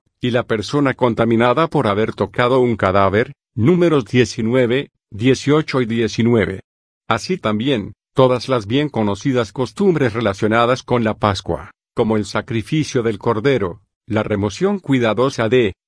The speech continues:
toda levadura y el uso de pan ácimo, forman la base del siguiente lenguaje metafórico: "Limpiad la vieja levadura para que seáis nueva masa, como lo sois, sin levadura,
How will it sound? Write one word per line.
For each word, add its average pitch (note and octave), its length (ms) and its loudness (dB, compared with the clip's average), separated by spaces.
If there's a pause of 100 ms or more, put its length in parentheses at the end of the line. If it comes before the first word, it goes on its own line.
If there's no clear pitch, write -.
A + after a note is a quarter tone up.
toda B2+ 260 2
levadura A2 560 2
y A#2 100 -2
el A2+ 140 2
uso D3 260 0
de G#2+ 140 2
pan C3 260 -2
ácimo, B2+ 480 0 (220)
forman D#3+ 480 0
la G#2 80 2
base A#2+ 340 0
del G2+ 160 -2
siguiente B2 500 0
lenguaje A#2 480 0
metafórico: D3 840 0 (200)
"Limpiad G2+ 540 0 (500)
la A#2 160 0
vieja B2 380 -2
levadura G2 500 -2
para G#2 280 -2
que G#2+ 160 -4
seáis A#2+ 460 0
nueva A2+ 380 0
masa, A2+ 520 -2 (200)
como G#2 220 0
lo G#2+ 120 2
sois, F#2+ 640 -2 (240)
sin A2 320 -2
levadura, A2+ 640 -2